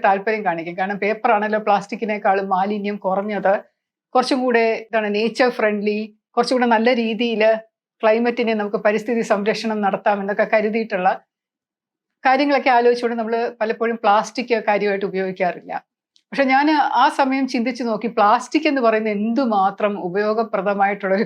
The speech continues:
കാര്യമാണ് നമുക്ക് ഇപ്പോ എന്നുള്ളത്. ഇന്ന് നിത്യേന ഉപയോഗിക്കുന്ന പല കാര്യങ്ങളിലും പ്ലാസ്റ്റിക്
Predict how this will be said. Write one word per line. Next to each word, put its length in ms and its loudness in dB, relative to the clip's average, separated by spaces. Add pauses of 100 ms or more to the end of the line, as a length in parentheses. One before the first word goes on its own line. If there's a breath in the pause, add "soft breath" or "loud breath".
കാര്യമാണ് 600 0
നമുക്ക് 260 -4
ഇപ്പോ 380 -4
എന്നുള്ളത്. 320 -8
ഇന്ന് 380 -8
നിത്യേന 480 0
ഉപയോഗിക്കുന്ന 540 -2 (100)
പല 440 0
കാര്യങ്ങളിലും 600 -2
പ്ലാസ്റ്റിക് 640 -2